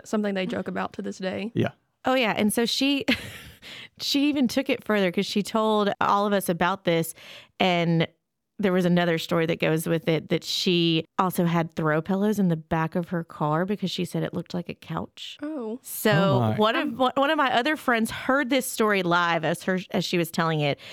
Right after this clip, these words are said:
Speaker 3: and so thought it was hilarious. So she made both, uh, Daniel and I throw pillows with cookie fabric <laughs> so we would never forget the throw pillow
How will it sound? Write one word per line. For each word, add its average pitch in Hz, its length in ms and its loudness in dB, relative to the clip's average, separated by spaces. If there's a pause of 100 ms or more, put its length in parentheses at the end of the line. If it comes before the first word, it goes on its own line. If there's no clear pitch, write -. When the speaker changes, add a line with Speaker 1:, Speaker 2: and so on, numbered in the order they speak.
(220)
Speaker 3:
and 175 240 2
so 170 640 2
thought 190 160 2
it - 20 0
was 196 100 0
hilarious. 170 440 2
So 175 80 2
she 180 200 0
made 170 640 2 (120)
both, 175 340 0 (200)
uh, 170 200 2
Daniel 175 400 2
and 165 160 -2
I 156 320 0 (420)
throw 185 240 2
pillows 165 480 0 (100)
with 175 240 -2
cookie - 340 -4
fabric - 680 -2
<laughs> - 40 -20
so 233 120 -2
we 185 100 2
would 185 140 2
never 180 400 2
forget 190 440 0 (280)
the 202 100 2
throw 190 320 2
pillow 208 380 2